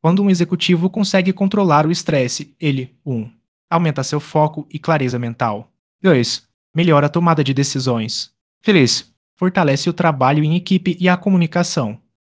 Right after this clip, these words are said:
Quatro, promove um ambiente de trabalho mais positivo e motivador.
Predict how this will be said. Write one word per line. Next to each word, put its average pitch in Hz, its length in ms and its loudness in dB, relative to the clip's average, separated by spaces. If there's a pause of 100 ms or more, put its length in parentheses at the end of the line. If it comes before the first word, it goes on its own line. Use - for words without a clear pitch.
Quatro, 135 360 -2 (340)
promove 165 360 4
um 180 100 4
ambiente 160 320 2
de 147 100 0
trabalho 156 400 2
mais 156 220 2
positivo 160 680 0
e 175 80 -2
motivador. 139 680 -2